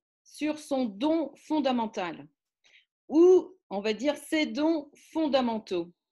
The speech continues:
Et donc, les dons fondamentaux, ils sont dans notre âme,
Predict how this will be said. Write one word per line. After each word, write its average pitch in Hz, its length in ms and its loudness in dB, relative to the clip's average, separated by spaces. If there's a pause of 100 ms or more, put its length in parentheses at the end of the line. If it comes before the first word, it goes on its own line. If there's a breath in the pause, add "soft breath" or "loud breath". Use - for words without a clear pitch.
(720 loud breath)
Et 233 120 -2
donc, 349 360 -2
les 269 140 -2
dons 339 240 -4
fondamentaux, 294 880 -2
ils 240 180 -4
sont 285 380 -2
dans 240 160 -4
notre 214 300 -6
âme, 220 380 -2